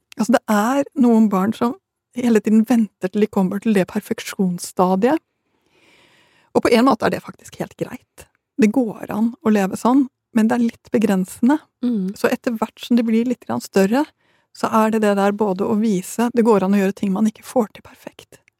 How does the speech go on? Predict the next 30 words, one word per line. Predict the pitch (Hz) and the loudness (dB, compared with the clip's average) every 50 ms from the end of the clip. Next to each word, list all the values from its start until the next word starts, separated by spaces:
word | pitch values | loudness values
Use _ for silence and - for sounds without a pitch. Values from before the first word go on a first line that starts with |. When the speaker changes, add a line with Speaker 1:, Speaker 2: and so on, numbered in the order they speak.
| _ - | _ -8
Speaker 2:
Mm. | 233 220 208 214 _ - | -6 -6 -8 -10 _ -4
Speaker 1:
Da | - 214 208 | 0 0 2
må | 202 208 208 | 2 0 -2
du | 220 | -4
også | 196 - - 202 | -6 -8 -10 -8
klare | - 220 196 180 196 | -4 -2 -2 -2 -2
å | 196 | -2
gjøre | 202 190 180 | -2 -4 -6
det | 196 - | -8 -8
selv. | - 226 233 - - _ _ _ _ _ _ _ - | -8 -10 -10 -10 -14 _ _ _ _ _ _ _ -12
Speaker 2:
Ja. | 202 190 180 _ _ _ _ _ _ | -12 -12 -12 _ _ _ _ _ _
Speaker 1:
Ja. | 220 190 190 - _ - - - - - - - - | -10 -10 -10 -10 _ -20 -20 -20 -20 -20 -20 -4 -2
Og | 220 202 | 0 2
her | 226 233 226 | 4 4 4
er | 220 202 | 4 4
det | 208 - | 2 0
verste, | 208 - - - 214 196 | -2 -4 -4 -4 -2 0
veldig | 220 208 185 208 208 | 2 2 4 2 2
ofte | 190 - - 208 - | 0 -2 -6 -6 -4
så | - 196 | -2 -2
er | 190 | -2
det | 208 | -2
jo | - - | -4 -4
sånn | 190 190 | -6 -4
at | - - | -4 -4
minst | 185 190 185 - - | -4 -4 -4 -4 -4
en | 180 180 180 | -2 -2 -2
av | 180 - | -4 -4
foreldrene | - 185 175 175 180 180 185 185 | -4 -4 -4 -4 -4 -2 -2 0
er | 196 | -2